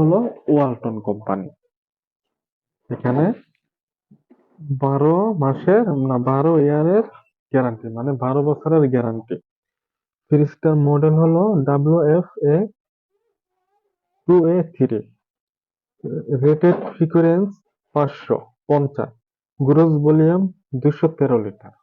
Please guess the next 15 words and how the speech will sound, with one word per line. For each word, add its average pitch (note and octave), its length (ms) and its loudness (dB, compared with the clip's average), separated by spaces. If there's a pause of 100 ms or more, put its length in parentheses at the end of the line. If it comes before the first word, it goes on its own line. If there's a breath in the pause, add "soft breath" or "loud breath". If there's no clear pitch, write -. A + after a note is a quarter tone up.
(120)
অর্থাৎ D#3 360 -4
এই C#3 60 2 (180)
ফ্রিজটা - 460 -2
দুইশো C#3 240 -2 (120)
তেরো A#2 260 -2
লিটার। F2 300 -10 (800)
আর A2+ 120 -4
এই A2+ 80 0
যে B2 120 -2
দেখুন B2 200 -6 (100)
ফ্রিজের C3+ 440 -2
পুরো D3+ 180 -2 (100)
ফেসটা - 420 -4
আমি A#2+ 160 -4
আপনাদেরকে G#2+ 420 -10